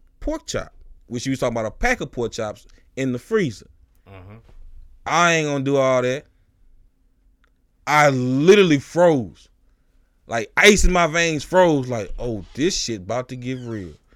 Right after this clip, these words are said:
Speaker 1: Little man about to get fucked all up in this store. I'ma watch this shit in action." So I'm making my order, my little list for these sodas and whatnot. And I'm steady ear hustling. Steady ear hustling. She said, "What you say?"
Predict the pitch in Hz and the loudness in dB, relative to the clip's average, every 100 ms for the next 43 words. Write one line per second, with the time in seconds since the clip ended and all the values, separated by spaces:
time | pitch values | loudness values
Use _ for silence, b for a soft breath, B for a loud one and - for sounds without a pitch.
0 | _ _ _ _ - 117 214 185 156 139 | _ _ _ _ -10 6 6 6 2 0
1 | 131 123 113 101 - - 185 160 - - | -2 -4 -6 -8 -12 0 0 0 -6 -20
2 | - - 160 170 175 175 175 170 170 160 | -16 -2 4 6 8 8 6 6 6 2
3 | - - 156 123 131 127 120 - 117 98 | -8 -6 -6 -4 -6 -4 -6 -6 -6 -6
4 | b b - 143 104 110 135 - 127 - | b b -8 -6 -4 -4 -4 -4 -10 -8
5 | 123 104 92 85 - - b b 135 180 | -8 -10 -14 -16 -20 -20 b b 0 2
6 | 202 135 _ - 139 139 160 156 165 175 | 2 -2 _ -4 -2 0 -2 2 4 4
7 | 160 160 165 170 175 175 156 156 - 226 | 2 0 0 0 0 -2 -6 -8 0 4
8 | 208 151 131 113 101 101 82 b b - | 4 4 -2 -4 -6 -10 -14 b b -8
9 | 135 120 - 170 156 170 156 135 117 - | -6 -6 -2 0 0 2 2 2 -2 -2
10 | 113 - _ _ - 233 214 170 156 143 | -2 -10 _ _ -2 4 6 6 2 0
11 | 120 85 69 _ _ _ - - 156 120 | -2 -4 -16 _ _ _ -12 -2 0 0
12 | - _ _ _ 110 170 240 233 302 311 | -6 _ _ _ -8 -6 -6 -6 -6 -8